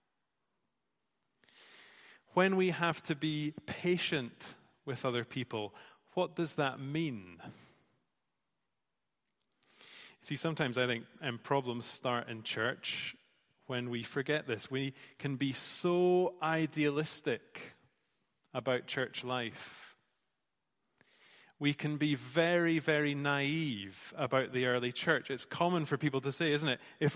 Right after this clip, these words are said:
only we could be more like them, then we'd be the kind of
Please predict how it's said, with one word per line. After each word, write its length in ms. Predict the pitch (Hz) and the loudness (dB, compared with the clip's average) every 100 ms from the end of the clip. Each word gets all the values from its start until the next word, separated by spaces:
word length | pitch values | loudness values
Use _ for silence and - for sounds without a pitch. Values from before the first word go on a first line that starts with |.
| - | 2
only 420 | 180 190 190 180 | 6 6 6 6
we 140 | 175 170 | 4 4
could 140 | 170 | 4
be 100 | 160 | 4
more 180 | 156 160 | 6 6
like 220 | 156 143 | 4 2
them, 480 | 156 165 127 101 92 90 - _ _ _ _ _ _ _ _ _ _ _ _ _ - _ 139 | 2 2 0 -4 -12 -20 -20 _ _ _ _ _ _ _ _ _ _ _ _ _ -20 _ -4
then 420 | 123 156 170 165 | 4 6 6 4
we'd 200 | 156 135 | 2 2
be 200 | 170 143 | 2 2
the 100 | 120 | 0
kind 520 | - 156 151 147 135 | -2 0 0 0 2
of 420 | 135 120 - - | 0 0 -10 -16